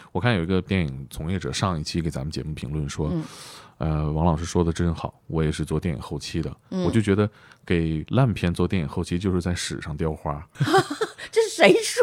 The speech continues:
Speaker 2: 的？<laughs>
Speaker 1: 我觉得虽然有点粗俗，但是很恰当。
Speaker 2: 我是这么说的，我说不管是那个烂片好片，在我手上，我像是一个外科医生，
Speaker 1: 嗯。
Speaker 2: 就动刀。
Speaker 1: 嗯。
Speaker 2: 哦，今天这里心脏不好，换个心，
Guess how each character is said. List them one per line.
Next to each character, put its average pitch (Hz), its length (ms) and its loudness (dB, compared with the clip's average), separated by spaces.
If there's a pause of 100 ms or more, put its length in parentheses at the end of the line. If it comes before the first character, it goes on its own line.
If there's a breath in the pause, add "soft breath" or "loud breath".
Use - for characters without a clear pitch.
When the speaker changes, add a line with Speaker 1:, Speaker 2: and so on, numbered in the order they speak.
(140)
Speaker 2:
的？ - 140 6
<laughs> - 1300 4
Speaker 1:
我 107 60 2
觉 127 80 10
得 151 60 12
虽 147 80 6
然 147 120 6
有 156 60 8
点 107 120 4
粗 120 220 0
俗， 95 160 -4
但 123 120 4
是 117 60 2
很 78 160 -4
恰 107 260 0
当。 80 200 -4
Speaker 2:
我 151 260 -2
是 240 180 -4
这 226 120 -4
么 135 300 -6
说 147 240 -10
的， 127 140 -10
我 156 200 -4
说 196 280 -6 (320 loud breath)
不 233 160 4
管 147 240 0
是 156 380 -6
那 143 80 -4
个 123 160 -6
烂 170 240 0
片 151 240 -4
好 - 260 -8
片， 135 240 -4 (240 loud breath)
在 208 220 0
我 165 160 4
手 - 180 -2
上， 170 300 -6
我 143 140 2
像 196 220 -2
是 170 140 -6
一 156 120 -2
个 165 140 -2
外 175 200 0
科 160 240 -6
医 165 180 -4
生， 175 320 -4 (320)
Speaker 1:
嗯。 90 380 2
Speaker 2:
就 202 140 2
动 196 240 2
刀。 214 320 0 (240)
Speaker 1:
嗯。 82 340 0
Speaker 2:
哦， 170 260 -2
今 208 160 0
天 214 180 4
这 208 160 0
里 135 240 -2
心 202 220 -4
脏 190 200 0
不 180 100 -4
好， 165 180 -2
换 175 240 0
个 156 140 -4
心， 185 320 -4